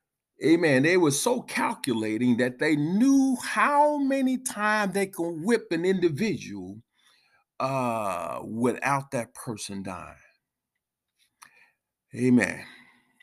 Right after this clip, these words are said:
Although the scriptures are silent on which instrument was used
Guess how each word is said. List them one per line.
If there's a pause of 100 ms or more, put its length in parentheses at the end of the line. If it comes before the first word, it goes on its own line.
(680)
Although
the
scriptures
are
silent (580)
on
which
instrument
was
used